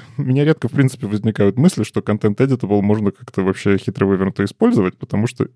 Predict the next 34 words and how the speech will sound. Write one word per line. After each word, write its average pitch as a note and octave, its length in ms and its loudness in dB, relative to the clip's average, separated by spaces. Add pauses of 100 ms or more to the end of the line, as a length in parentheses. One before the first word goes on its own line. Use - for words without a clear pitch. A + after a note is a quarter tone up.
я A#2 260 -2
редко C3+ 340 -2
использую A2 420 0
сам G#2 220 -2
этот G2 160 -2
атрибут. G#2 420 0 (600)
Вот, F#2 320 0
но, B2+ 600 2
видимо, A2 420 2
вот G2 440 -4 (520)
мы C#3 220 2
идем C3 340 0
к - 80 -8
тому, A#2 400 2 (460)
что - 200 -6
можно A#2+ 300 4
в G2+ 60 2
браузере A2 420 2
скоро G#2+ 260 2
будет G#2 280 -2
делать G2+ 260 0
редактор G2+ 480 0
одним G#2 320 2
атрибутом. G2+ 560 0 (340)
<laughs> - 420 -14
Это C#3 100 0
будет A#2+ 240 2
какая-то G#2 440 2
дичь, A2+ 240 -2
конечно, G2 380 0
но G#2+ 140 2
не C#3+ 180 4
текст D3 320 0
area. F#2+ 360 2